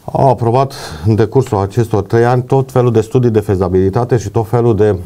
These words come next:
de proiecte care,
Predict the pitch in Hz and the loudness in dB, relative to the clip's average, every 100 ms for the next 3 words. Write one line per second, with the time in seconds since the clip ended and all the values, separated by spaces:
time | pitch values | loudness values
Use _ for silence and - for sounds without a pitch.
0 | - - - 92 90 85 - 104 104 135 | -14 -14 -6 0 0 0 -2 2 2 2
1 | 147 139 156 - - - - - 135 131 | 0 0 0 -6 -20 -20 -20 -4 0 2
2 | 127 127 123 | 4 4 2